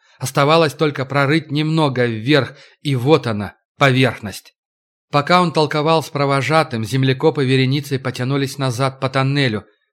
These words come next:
Мимо бойцов – Всем пришлось снова прижаться к стене, чтобы освободить проход. «Ступайте, воины!» торжественно сказал проводник, сопроводив призыв взмахом лампы. При этом тени побежали по красным стенам,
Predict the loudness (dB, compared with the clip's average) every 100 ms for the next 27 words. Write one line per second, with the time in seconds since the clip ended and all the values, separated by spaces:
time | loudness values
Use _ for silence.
0 | -2 0 2 2 0 0 -2 0 0 -4
1 | _ _ _ -6 -2 0 0 -2 -2 -4
2 | -2 -2 -2 0 -2 0 -2 -4 -10 -8
3 | -4 -2 -2 -2 -4 -2 -2 -2 -2 -2
4 | -2 -4 -4 -4 -2 -4 -6 _ _ _
5 | _ _ _ _ _ _ -8 -2 -2 4
6 | 4 4 0 -6 -6 0 6 8 6 2
7 | -2 -8 _ _ _ _ -2 -2 2 -2
8 | -2 -4 -4 -2 -2 0 0 0 0 0
9 | -2 -4 -6 _ _ -8 -4 0 0 0
10 | -2 -4 -2 -2 -2 -2 -4 -8 -12 -6
11 | -2 -2 -2 -2 0 2 0 -2 -12 -16
12 | _ _ _ -6 2 2 2 -2 -4 -2
13 | 0 0 -2 -2 0 0 0 -4 -4 -2
14 | -2 -2 -8 -8 -6 -2 0 0 -2